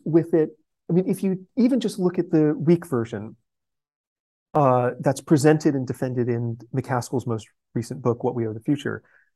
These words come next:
you know, he, some of hi-, his, um, for, he argues, for example, based on long-termist considerations, that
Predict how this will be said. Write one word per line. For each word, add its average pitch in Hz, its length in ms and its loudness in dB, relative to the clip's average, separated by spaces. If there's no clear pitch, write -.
you 175 120 6
know, 160 80 8
he, 233 320 -2
some 214 280 2
of 214 100 -4
hi-, 196 200 -2
his, 175 260 2
um, 151 380 0
for, 240 100 2
he 226 100 4
argues, 190 320 4
for 180 140 2
example, 147 360 0
based 160 320 4
on 139 300 -4
long-termist 131 540 0
considerations, 117 800 -8
that 120 320 0